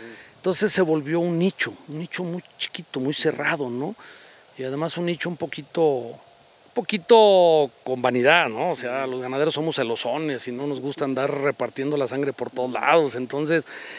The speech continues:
Speaker 1: si a ti te salía bueno, pues no querías dárselo a los demás, entonces es todo un tema, ¿no?
Speaker 2: Sí, sí, sí, o sea, muy complicado, definitivamente, porque, este, aparte, bueno, hay crianza,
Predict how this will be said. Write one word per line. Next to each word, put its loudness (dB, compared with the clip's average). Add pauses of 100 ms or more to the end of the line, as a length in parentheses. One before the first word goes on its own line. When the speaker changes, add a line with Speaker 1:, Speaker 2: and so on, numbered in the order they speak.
(220)
Speaker 1:
si -2
a 2
ti -2
te 2
salía 4
bueno, 6
pues -8
no -4
querías 0
dárselo -4
a -6
los -6
demás, -4
entonces -4
es -4
todo 6
un 2
tema, -2
¿no? -8 (120)
Speaker 2:
Sí, -14
sí, -12
sí, -2
o 4
sea, 8
muy 6
complicado, 4
definitivamente, 2 (400)
porque, 0
este, 2
aparte, 2 (1160)
bueno, 2
hay 6
crianza, 4